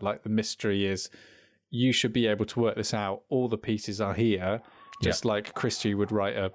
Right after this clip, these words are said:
Speaker 1: would write a mystery novel. Just when I thought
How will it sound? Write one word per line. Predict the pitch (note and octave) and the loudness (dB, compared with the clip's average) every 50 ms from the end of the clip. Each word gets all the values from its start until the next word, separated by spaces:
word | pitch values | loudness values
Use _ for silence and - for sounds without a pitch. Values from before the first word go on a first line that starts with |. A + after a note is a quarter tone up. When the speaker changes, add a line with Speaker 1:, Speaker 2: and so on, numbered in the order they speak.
| - - - | -10 -4 -2
Speaker 1:
would | B2+ G#2+ A2 | -2 0 2
write | G#2+ G2+ G#2 G#2+ G2+ | 0 0 0 -2 -4
a | G#2 | -6
mystery | G#2 - - - G2 F#2+ | -8 -8 -6 -6 -4 -4
novel. | G2 F#2+ F#2+ G2+ G#2 - - - - - - - - - - - - - - - - - - - - - - - - - - - - - - | -4 -6 -6 -8 -10 -10 -10 -10 -10 -8 -8 -8 -10 -10 -10 -10 -10 -10 -12 -14 -14 -14 -12 -12 -12 -12 -10 -10 -8 -8 -8 -8 -8 -6 -2
Just | - F3 G3 - - - | 0 0 0 0 0 0
when | D3+ C#3+ | 0 2
I | C3+ C3+ C3 | 2 2 0
thought | A#2+ - - G2+ F#2+ F#2 F2+ F2+ F2+ | 0 0 -2 0 0 0 0 -2 -4